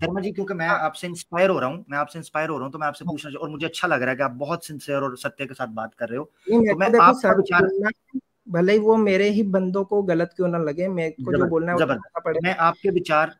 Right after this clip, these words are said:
Speaker 1: सॉरी, मैं आपके विचार इसलिए जानना चाह रहा हूँ कि मुझे आपसे एक एफिलिएशन फील हो रही है कि मैं आपसे सीख सकता हूँ। आप इस चीज को तर्क मानते हैं, कुतर्क मानते हैं, ये जो श्री गणेश का सर पे लगा था
Speaker 2: नहीं, नहीं,
Speaker 1: हाथी?
Speaker 2: मैं इसको एक फिजिकल हिस्ट्री नहीं मानता हूँ, मैं इसको एक कथा मानता हूँ। कथा यानी काल्पनिक कथा।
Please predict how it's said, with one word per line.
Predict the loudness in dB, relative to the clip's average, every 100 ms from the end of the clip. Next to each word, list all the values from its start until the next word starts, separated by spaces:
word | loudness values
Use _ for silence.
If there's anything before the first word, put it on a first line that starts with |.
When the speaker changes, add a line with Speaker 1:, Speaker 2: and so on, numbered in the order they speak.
| -10
Speaker 1:
सॉरी, | -6 -6 -6
मैं | -4
आपके | -4 -4 -8
विचार | -6 -6
इसलिए | -6 -6 -4
जानना | -4 -4
चाह | -4 -4
रहा | -4
हूँ | -6
कि | -6
मुझे | -4 -2 -2 0
आपसे | -2 -4 -4 -6
एक | -4
एफिलिएशन | -8 -4 -4 -4 -8
फील | -6 -4 -2
हो | -4
रही | -6
है | -6
कि | -6
मैं | -6
आपसे | -8
सीख | -14 -14
सकता | -16 -14 -14
हूँ। | -14 _ _ _ 4
आप | 6 4 0 _ -8
इस | -8 -6
चीज | -6
को | -4 -6
तर्क | 0 -2 0
मानते | -4 -4 -4 -6
हैं, | -4
कुतर्क | -4 -2 -4 -2
मानते | -4 -4 -6
हैं, | -4
ये | -4
जो | -4
श्री | -4 -6
गणेश | -6 -8 -8
का | -10
सर | -10
पे | -12 -16 -18 -10
लगा | -6 -6 0
था | 2
Speaker 2:
नहीं, | 4
नहीं, | 4 2
Speaker 1:
हाथी? | 0
Speaker 2:
मैं | 0
इसको | -2 2 6
एक | 6 4
फिजिकल | 0 0 2 2 2
हिस्ट्री | 2 0 -2 2
नहीं | 4 4
मानता | 2 0 -2
हूँ, | 0 0
मैं | -2
इसको | -4 -2 0
एक | 2 0 -4
कथा | -2 -2 -2 -2
मानता | 0 -2 -4 -6
हूँ। | -6
कथा | -6 -4
यानी | -4 -4
काल्पनिक | 0 -2 -2 -6 -8 -8
कथा। | -14 -14 -20